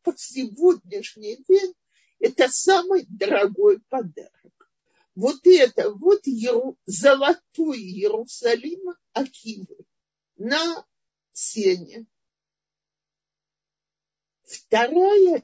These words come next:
история, которую рассказывает, я думаю, что она очень много говорит о характерах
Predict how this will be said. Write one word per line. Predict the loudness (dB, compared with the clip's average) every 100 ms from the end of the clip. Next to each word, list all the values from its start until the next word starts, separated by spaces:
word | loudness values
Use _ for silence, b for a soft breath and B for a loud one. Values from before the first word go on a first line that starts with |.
| _
история, | -20 -20 -18 -10 -10 -10 _ _ -20 -10
которую | -8 -4 -2 -2 -4 -8
рассказывает, | -6 -6 -8 -4 0 0 -4 _ -12 -12 -12
я | -8 -4 -4
думаю, | -6 -16 -10 -10 -12 -16
что | -16 -10 -8
она | -6 -6
очень | -4 -6 -8 -12 -14
много | -12 -10 -8 -8 -8
говорит | -10 -12 -10 -10 -8 -10 -14 _ _ _ _ _ _ -12
о | -12
характерах | -4 -2 0 -4 -6 -8 -6 -4 -6 -10